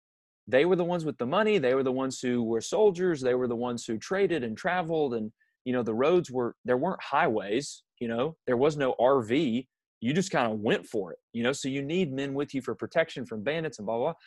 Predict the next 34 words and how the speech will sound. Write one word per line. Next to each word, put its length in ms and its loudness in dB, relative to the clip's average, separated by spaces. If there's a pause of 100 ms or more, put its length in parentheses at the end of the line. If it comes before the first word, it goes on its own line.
(380)
So 140 0
the 100 2
men 220 0
were 100 4
the 60 2
movers 340 0
and 100 -6
shakers, 540 -8 (520)
but 500 0 (500)
God's 540 -2
movement 480 -2
here 200 0
will 160 0
be 200 -2
through 440 -4 (160)
females 800 -4
for 140 -4
the 80 0
most 320 -2
part, 160 2
other 180 0
than 220 -4
Boaz, 720 -4 (100)
as 100 -2
we'll 180 -2
see. 440 -8 (460)
But 80 0
that's 180 0
a 80 -4
huge 640 2
theme 240 4
in 160 -2
Ruth, 320 0
is 160 -2